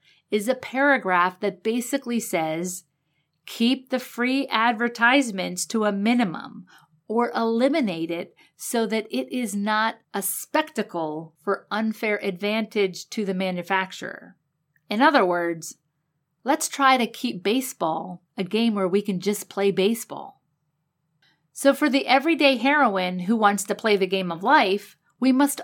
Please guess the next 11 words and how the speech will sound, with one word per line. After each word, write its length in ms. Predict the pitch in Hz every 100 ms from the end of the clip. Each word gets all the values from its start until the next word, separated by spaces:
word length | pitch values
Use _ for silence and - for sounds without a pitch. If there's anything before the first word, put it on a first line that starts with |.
| -
also 440 | 254 302 - 226
minimize 840 | 202 214 269 233 180 165 170 170 170 _ _
the 220 | 226 226 -
undue 600 | 220 262 277 247 247 247
socialization 1500 | - - 240 247 254 220 202 180 233 285 285 - 175 175 170 - _ _ _
and 400 | 196 226 226 220
culturalization 1500 | - - 311 339 - 214 185 170 156 170 170 - 175 185 170 - _ _ _ _ -
that 260 | 226 202
holds 240 | 262 294 -
us 240 | 269 269
back 440 | - 220 214 220